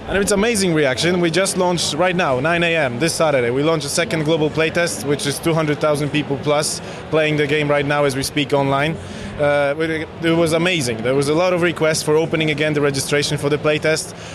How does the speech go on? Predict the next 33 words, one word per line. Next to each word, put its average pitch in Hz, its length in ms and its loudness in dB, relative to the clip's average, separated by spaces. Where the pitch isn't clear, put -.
We 139 80 0
had 147 240 0
more 165 160 0
than 160 140 0
four 165 180 0
thousand 160 320 0
people 151 220 0
that 143 160 0
play 151 160 2
at 135 100 -2
Gamescom. 151 560 0
Very 156 320 2
high 147 160 0
ratings, 147 640 0
very 151 200 2
high 143 180 0
expectations 139 640 -2
from 135 160 -4
us 135 200 0
as 120 120 -6
well. 139 160 2
So 139 140 -4
my 135 160 0
team 139 180 -2
is 127 100 -2
very 135 220 2
busy 135 420 0
and 123 200 0
happy 165 340 -2
to 147 120 -2
work 147 260 2
on, 131 220 -2
uh, 127 280 2